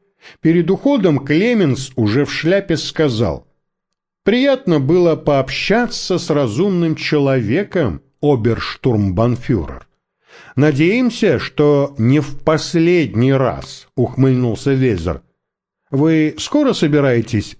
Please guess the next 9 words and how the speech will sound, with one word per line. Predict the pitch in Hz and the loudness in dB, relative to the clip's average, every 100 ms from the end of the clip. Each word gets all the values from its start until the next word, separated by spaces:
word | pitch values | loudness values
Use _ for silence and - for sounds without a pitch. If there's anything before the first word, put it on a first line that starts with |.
| - | -12
в | 87 87 | -8 0
Берлин? | 147 156 151 117 69 - _ _ _ _ 202 | 2 4 2 0 -2 -12 _ _ _ _ 0
Не | 240 | 0
пугайтесь. | - 262 202 107 87 - 73 - _ _ _ - - | 2 0 2 0 -4 -12 -18 -20 _ _ _ -18 -6
Город | 135 214 269 254 240 - - - | 0 2 4 2 0 -6 -14 0
не | 170 208 | 2 2
тот, | 233 - 147 196 - - | 0 0 0 0 -8 -12
что | - - 196 | -10 -2 -2
прежде». | - 156 110 73 65 - | 0 -2 -2 -4 -12 -20